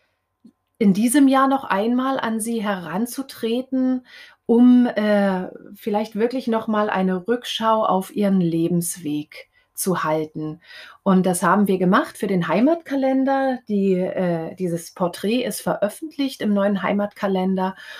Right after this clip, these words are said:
Und jetzt versuchen wir einfach noch mal auf diesem Weg als Podcast miteinander ins Gespräch zu kommen. Haben Sie Lust? Ihr achtzigster Geburtstag steht ja unmittelbar bevor. Haben Sie Lust, uns Ihr Leben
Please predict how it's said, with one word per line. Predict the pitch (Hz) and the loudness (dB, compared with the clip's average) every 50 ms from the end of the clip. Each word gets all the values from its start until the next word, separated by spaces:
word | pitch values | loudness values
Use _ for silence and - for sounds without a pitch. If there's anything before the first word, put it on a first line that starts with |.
| - - - - | -20 -16 -6 0
Und | 196 190 | 2 4
jetzt | 185 196 190 - | 4 2 0 0
versuchen | 208 196 185 233 233 233 220 | 0 0 0 0 0 0 2
wir | 208 196 - | 2 2 2
einfach | - 220 262 - - 240 - | 2 2 2 0 0 -2 0
noch | 208 202 208 | 0 -2 0
mal | 208 190 180 | 0 0 0
auf | - 175 - | 0 -2 -2
diesem | - 240 254 254 285 262 240 | -2 -2 0 2 2 0 2
Weg | 240 240 233 - | 0 0 -2 -2
als | - 170 170 - - | -4 -6 -6 -8 -8
Podcast | - - 277 277 - - - - 226 226 240 233 233 - - - - - - - - - | -4 -2 -2 -2 -4 -10 -10 -6 -4 -2 -2 -2 -4 -6 -10 -12 -18 -20 -20 -12 -4 -2
miteinander | 208 208 214 220 202 196 202 214 214 214 208 | 0 2 4 4 4 6 4 4 4 4 2
ins | 208 196 - | 2 0 0
Gespräch | - 202 180 - - - - 190 220 226 - - - | 0 -2 -2 -2 -6 -4 0 0 0 0 -2 -4 -4
zu | - 233 226 | -4 -4 -4
kommen. | - - 208 202 208 214 214 220 220 214 - - - - - - - - - - - - _ _ _ _ _ _ _ _ _ _ - - _ - - _ - | -4 0 2 2 2 4 2 0 -2 -4 -8 -14 -20 -20 -20 -20 -20 -20 -20 -20 -20 -20 _ _ _ _ _ _ _ _ _ _ -20 -20 _ -20 -20 _ -4
Haben | - 175 208 233 220 | 0 0 2 2 2
Sie | 214 220 220 | 0 0 2
Lust? | 202 202 226 285 359 - - - - - - - - - - - | 4 6 6 6 4 4 -2 -8 -10 -12 -14 -14 -16 -18 -14 -6
Ihr | - 214 208 196 190 185 175 175 - | -2 0 2 2 2 0 0 0 0
achtzigster | 202 208 - - - 240 226 - - 214 | 0 0 0 0 -2 -2 -2 0 -2 -2
Geburtstag | 196 196 175 190 214 233 - - - 220 208 - | 0 0 0 0 -2 -2 -2 -4 -4 -6 -6 -6
steht | - - 202 196 - | -4 -2 -2 0 0
ja | 202 180 | 0 0
unmittelbar | - 214 226 240 254 240 240 208 190 175 185 180 185 | 0 2 2 2 2 2 2 -2 -2 -2 -2 -2 0
bevor. | 180 185 175 - - 196 190 202 208 202 | -2 -2 -4 -4 -4 -2 2 2 2 2
Haben | 190 165 156 190 214 220 | 2 2 0 2 0 0
Sie | 208 196 202 196 | -2 -2 0 0
Lust, | 190 196 220 233 - - - | 0 2 0 0 -2 -4 -4
uns | 208 208 202 196 - | -2 0 0 0 0
Ihr | - 202 185 180 | 0 0 0 2
Leben | 170 165 165 165 190 226 254 262 262 262 262 254 | 2 2 0 0 0 0 2 4 4 4 4 2